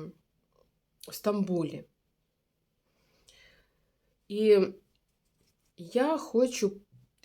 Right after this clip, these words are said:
просто так, ну от, е, предварительно подивитися. Я не буду заглядувати наперед, а хочу подивитися от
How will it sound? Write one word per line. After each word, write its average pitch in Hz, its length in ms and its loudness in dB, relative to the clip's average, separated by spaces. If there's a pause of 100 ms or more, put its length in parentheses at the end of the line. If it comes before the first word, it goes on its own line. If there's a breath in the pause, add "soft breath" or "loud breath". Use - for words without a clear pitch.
(120)
просто 247 420 2
так, 202 500 -2 (300)
ну 185 180 -2
от, 185 280 -6
е, 170 220 -8
предварительно 196 960 0 (760 soft breath)
подивитися. 160 760 -4 (560)
Я 190 260 0
не 226 120 2
буду 196 500 0 (420)
заглядувати 160 920 -6 (720 loud breath)
наперед, 208 540 -4 (2000 soft breath)
а 170 220 -8
хочу 262 360 -4
подивитися 196 680 0
от 175 220 -2